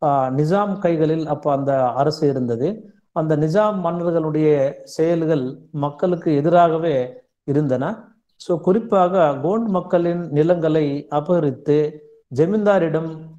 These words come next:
ஆ, கொடுக்கக்கூடிய ஒரு சம்பவங்கள் அப்ப நிகழ்த்து கொண்டிருந்தன. இதை எதிர்த்து போராடிய கொமரம் பீமின் அப்பாவை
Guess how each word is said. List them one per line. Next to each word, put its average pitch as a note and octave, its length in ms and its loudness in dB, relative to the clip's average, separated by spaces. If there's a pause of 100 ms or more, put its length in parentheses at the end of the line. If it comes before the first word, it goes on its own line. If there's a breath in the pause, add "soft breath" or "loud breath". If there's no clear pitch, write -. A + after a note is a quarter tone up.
(300)
ஆ, D3+ 280 0
கொடுக்கக்கூடிய D#3 480 0
ஒரு C3+ 160 0
சம்பவங்கள் C#3+ 680 -2
அப்ப C3+ 260 -6
நிகழ்த்து C#3+ 360 -4
கொண்டிருந்தன. A#2 680 -6 (380)
இதை F#3 300 4
எதிர்த்து G3 480 0
போராடிய D#3+ 840 2
கொமரம் D#3 400 -2
பீமின் C#3+ 500 0
அப்பாவை C#3+ 720 -2